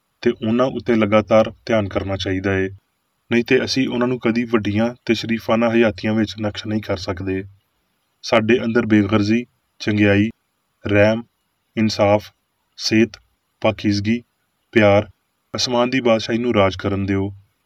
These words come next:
ਤੇ ਇਹ ਪਾਪ, ਬਿਮਾਰੀ ਤੇ ਮੌਤ ਤਲਫ ਹੋਣ ਤੀਕਰ ਘੱਟ ਹੁੰਦੇ ਜਾਣਗੇ।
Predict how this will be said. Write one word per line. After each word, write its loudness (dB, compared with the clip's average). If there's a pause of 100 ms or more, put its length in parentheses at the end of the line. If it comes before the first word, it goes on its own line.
(180)
ਤੇ 2 (100)
ਇਹ 4 (120)
ਪਾਪ, 4 (380)
ਬਿਮਾਰੀ 2
ਤੇ -4
ਮੌਤ -2 (480)
ਤਲਫ -2
ਹੋਣ -4
ਤੀਕਰ -6
ਘੱਟ -4
ਹੁੰਦੇ -4
ਜਾਣਗੇ। -6